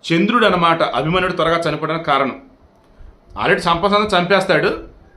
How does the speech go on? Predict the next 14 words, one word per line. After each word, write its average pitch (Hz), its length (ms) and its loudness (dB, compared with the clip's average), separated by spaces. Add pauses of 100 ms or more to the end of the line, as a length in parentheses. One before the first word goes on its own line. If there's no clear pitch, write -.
(200)
ఇక 196 120 0
యుద్ధంలో 180 720 4
చనిపోవాల్సిన 180 520 0
కూడా 180 220 -2
చనిపోతారు. 160 600 -2 (400)
మీనివేళ 220 320 2
కొంచెం 190 320 -2
ముందుగా 196 280 2
అన్నప్పుడు 202 300 0
నా 196 180 2
కొడుకు 175 440 0 (280)
వర్చసుడు 170 440 0
అభిమన్యుడిగా 165 460 0
పుట్టి 165 260 -4